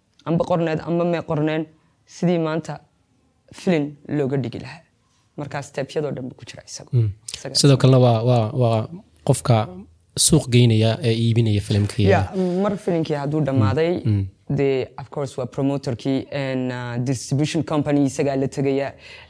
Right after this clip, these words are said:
Speaker 1: and, uh, maxay ahaydeen, communicationka filimka oo dhan isagaa soo bandhigaya. Anyway, waa qofkii iibinayay, inta badan waa qofka dee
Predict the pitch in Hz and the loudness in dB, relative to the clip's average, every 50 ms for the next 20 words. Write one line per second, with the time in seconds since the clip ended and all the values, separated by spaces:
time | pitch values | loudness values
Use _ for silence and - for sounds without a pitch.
0 | - - 147 147 147 147 139 139 139 139 139 139 135 135 135 135 135 131 131 131 | -10 -6 -4 -2 0 0 2 2 2 2 0 -2 -4 -4 -4 -4 -4 -4 -6 -6
1 | 123 - - - 143 147 147 143 165 165 147 143 139 135 135 135 - - 147 185 | -8 -10 -8 -2 -2 -2 0 0 0 0 0 2 0 0 0 -2 -2 2 2 4
2 | 185 185 160 - 226 240 - - 185 156 165 139 - 180 165 151 147 156 131 135 | 4 4 4 4 2 2 2 0 0 0 -2 -2 0 0 -2 0 0 -2 -2 -2
3 | 143 143 - - - _ _ _ _ 139 135 - 143 143 135 131 - - 135 127 | -2 -4 -4 -6 -14 _ _ _ _ -10 -6 -4 -4 -4 -4 -6 -6 -6 -6 -4
4 | 135 131 135 131 127 135 123 131 127 131 131 - - - - - - - - _ | -4 -4 -4 -2 -2 -2 -2 -2 -2 -4 -6 -8 -16 -20 -20 -20 -20 -20 -20 _
5 | _ _ _ _ _ - 170 175 170 156 151 160 156 160 156 147 151 147 143 143 | _ _ _ _ _ -2 2 2 4 4 6 6 6 4 4 4 2 0 0 0
6 | 139 135 135 - 196 - - 220 196 185 175 226 226 208 233 226 - - - - | -2 -2 -2 -4 -2 0 2 4 4 4 6 4 4 4 2 0 -2 -8 -18 -20
7 | - - _ _ 240 220 220 175 170 185 185 175 170 160 - 185 165 - - 156 | -20 -20 _ _ -2 0 2 2 2 2 2 2 0 0 0 -2 -2 0 -2 0
8 | 147 139 131 120 113 - | 0 0 -2 -4 -6 -8